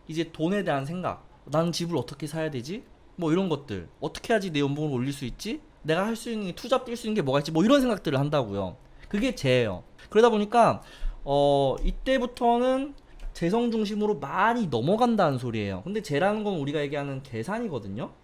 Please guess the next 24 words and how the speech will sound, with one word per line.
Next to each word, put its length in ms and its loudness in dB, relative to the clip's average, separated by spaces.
계산을 480 0
하기 160 -2
시작하는 520 -4
거예요. 360 -6
이십 240 -4
대 160 -8
때는 240 2
그런 200 -2
게 120 -6
좀 160 -8
안 160 -6
되다가 480 -4
삼십 400 -10
대부터는 560 -2
나도 260 0
모르게 540 -2
계산을 580 2
하기 160 -2
시작합니다. 640 -6
그리고 320 0
이게 520 4
계산이고 840 -2
견적서이기도 840 -2
하죠. 420 -4